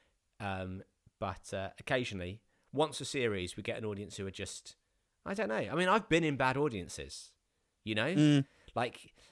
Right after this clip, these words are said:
Speaker 1: it's not like, you know, I, I'm, I'm a big laugher. I'm a, I, th-, I think I'm a good cheerleader. You know, I like going to see my friends, like, Edinburgh shows or,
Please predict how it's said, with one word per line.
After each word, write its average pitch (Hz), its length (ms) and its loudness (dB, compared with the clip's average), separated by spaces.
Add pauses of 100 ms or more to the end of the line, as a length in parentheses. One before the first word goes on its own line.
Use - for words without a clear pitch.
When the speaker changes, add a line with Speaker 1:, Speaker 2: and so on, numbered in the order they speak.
(120)
Speaker 1:
it's - 180 -6
not 190 200 0
like, 156 380 -2 (280)
you 156 140 -10
know, 113 80 -4
I, 135 200 2
I'm, 170 200 2
I'm 165 100 2
a 170 60 4
big 175 260 0
laugher. 143 380 4
I'm 120 100 0
a, 113 160 0
I, 127 120 0
th-, - 220 -6
I 120 80 -2
think 160 200 -4
I'm 135 100 0
a 120 60 0
good 131 180 2
cheerleader. 101 720 0
You 117 100 -4
know, 98 100 -2
I 101 60 0
like 117 220 0
going 113 160 -2
to 110 80 -6
see 117 120 -6
my 104 120 -4
friends, 101 500 -6
like, 101 200 -12
Edinburgh 107 280 -4
shows 104 440 0
or, 90 60 -4